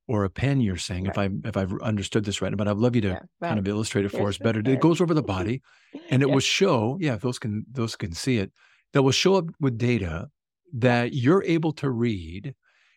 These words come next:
Speaker 1: And that data in ways helps identify what these issues that are underlying and maybe to date not really fully understood. Share this process of how you do this. If I'm laying down and you bring me in, what, what would I be experiencing with you?
Speaker 2: And I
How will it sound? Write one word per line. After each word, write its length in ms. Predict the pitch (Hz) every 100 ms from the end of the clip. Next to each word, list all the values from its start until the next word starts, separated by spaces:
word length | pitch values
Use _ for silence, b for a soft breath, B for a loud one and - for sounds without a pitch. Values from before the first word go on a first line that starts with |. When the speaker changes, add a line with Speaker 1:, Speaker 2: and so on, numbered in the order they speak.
| _
Speaker 1:
And 120 | 123 147
that 160 | 196
data 220 | 170 170 165
in 200 | 143 127
ways 380 | 123 127 127 - _
helps 460 | - 170 160 - - -
identify 500 | 120 139 185 - 98
what 200 | 107 131
these 180 | 151 127
issues 300 | 143 143 120
that 100 | 117
are 80 | 127
underlying 500 | 123 120 117 123 120
and 80 |
maybe 460 | 110 135 135 117 107 - _ _ _
to 100 | - 117
date 340 | 120 135 -
not 240 | 113 117
really 220 | 120 113 101
fully 260 | - 110
understood. 480 | 104 90 - 123 101 b b b b b b
Share 220 | - 185
this 160 | 285 -
process 680 | - 156 151 - 98 92 -
of 100 | 101
how 200 | - 170
you 260 | 160 147
do 240 | 117 113 110
this. 320 | 92 80 -
If 80 | 110
I'm 180 | 123 135
laying 300 | 131 135 143
down 280 | 123 131 143
and 320 | 101 92 104
you 120 | 120
bring 240 | 127 139 131
me 160 | 123
in, 380 | 131 135 135 131
what, 180 | 143 156
what 160 | 160 190
would 100 | 185
I 100 | 160
be 100 | 143
experiencing 540 | 127 - 110 107 104
with 160 | 85 82
you? 60 | -
Speaker 2:
And 120 | 254
I 240 | 269 587